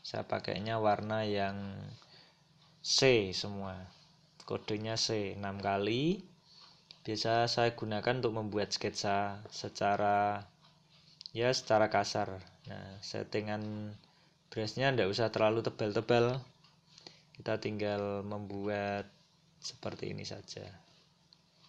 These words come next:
Nah, sketsanya ya kalau saya ini buat kepala.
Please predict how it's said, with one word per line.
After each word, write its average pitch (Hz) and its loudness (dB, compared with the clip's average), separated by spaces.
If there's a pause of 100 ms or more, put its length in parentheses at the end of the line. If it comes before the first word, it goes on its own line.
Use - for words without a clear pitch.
(1400)
Nah, 95 -14 (1200)
sketsanya 143 6
ya 110 8 (160)
kalau 110 6
saya 135 6
ini 143 4
buat 104 2
kepala. 101 0